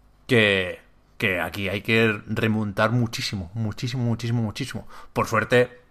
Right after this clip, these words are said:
entiendo que habrá betas y compañía, ¿eh? Y se, se probará este nuevo Ghost Recon, sin duda. Pero,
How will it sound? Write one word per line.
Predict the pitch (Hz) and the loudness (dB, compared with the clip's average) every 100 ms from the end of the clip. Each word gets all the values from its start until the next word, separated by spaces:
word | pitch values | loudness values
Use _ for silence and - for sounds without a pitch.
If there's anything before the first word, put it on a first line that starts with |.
| _ 120 | _ -8
entiendo | 104 107 110 | -4 -2 2
que | 110 | 4
habrá | 101 98 | 4 4
betas | 117 113 104 | 2 2 0
y | 110 | 0
compañía, | 104 98 120 98 123 | -2 0 0 -2 -2
¿eh? | 135 | -4
Y | |
se, | - 95 - | -6 -8 -6
se | - 104 | -6 -4
probará | 95 87 101 117 - - - - - | -4 0 0 0 -6 -20 -20 -18 -8
este | 113 - | -8 -6
nuevo | 107 104 | -4 -2
Ghost | 98 98 | 0 0
Recon, | 117 95 | -2 -4
sin | 101 98 | -6 -2
duda. | 123 101 - - - - - - _ | -2 -4 -12 -20 -20 -20 -20 -20 _
Pero, | 117 113 110 110 104 104 101 98 98 | 6 6 6 6 6 4 4 2 0